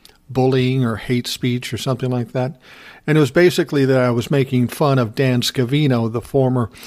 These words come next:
um, deputy chief of staff under Mark Meadows, who was under Donald Trump. He was one of the guys that was getting, um,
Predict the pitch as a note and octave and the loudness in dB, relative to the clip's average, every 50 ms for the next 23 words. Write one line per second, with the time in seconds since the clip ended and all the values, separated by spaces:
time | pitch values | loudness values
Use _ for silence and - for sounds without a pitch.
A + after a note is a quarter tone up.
0 | - - - - - _ _ - - B2 B2+ B2 A#2 A2 A2+ G#2 _ _ _ _ | -20 -20 -20 -20 -20 _ _ -8 -6 -6 -6 -6 -8 -8 -10 -14 _ _ _ _
1 | _ _ - D3 C#3+ C#3 - C#3+ C3 B2 B2 A#2 G#2+ - _ - - - - C#3+ | _ _ 0 0 0 2 2 0 0 0 0 -2 -4 -8 _ -16 -14 -2 0 0
2 | B2 - A#2+ G#2+ - - - D#3 C#3 C3 C3 B2+ - C3 A#2 A#2 A#2 A2+ B2 B2 | 0 0 -4 -8 -8 -4 0 0 2 2 2 0 0 -2 -2 0 -2 0 0 0
3 | A#2 A2+ - - C3+ C3+ C3+ C3 B2+ A#2+ - C3+ B2+ A2+ A#2 G#2 C3 B2 A2 A#2 | 0 -2 -2 -2 0 2 2 2 0 0 0 0 0 0 0 0 -2 -2 0 -2
4 | A#2 A2+ C3 B2 A#2 A2+ A2+ G#2 - - - E3 C3+ B2+ - - B2+ B2 A#2 A#2+ | -2 -2 -2 -2 -2 -2 -4 -6 -6 -2 0 0 0 0 -2 -4 -4 -2 -2 -2
5 | A2 C3 B2+ B2 B2 B2 A2+ B2 A2+ B2 B2 A#2 A2+ A2+ A2+ - - - - - | -2 0 0 0 0 0 -2 -2 -2 0 0 0 0 0 -2 -4 -6 -12 -18 -20
6 | - - - _ _ - - B2 C#3 B2 A#2+ A#2 A2+ A2+ G#2+ G2 - - _ - | -20 -20 -20 _ _ -4 -2 -2 -2 -2 0 0 0 -2 -4 -6 -10 -12 _ -2
7 | C3+ C3 C3 C3 B2+ B2 A#2+ A#2+ A#2+ A#2 A2+ A2 G#2+ G#2 A#2 D3 G3+ | 0 0 2 2 0 0 0 0 0 0 0 -2 -4 -4 -6 -10 -16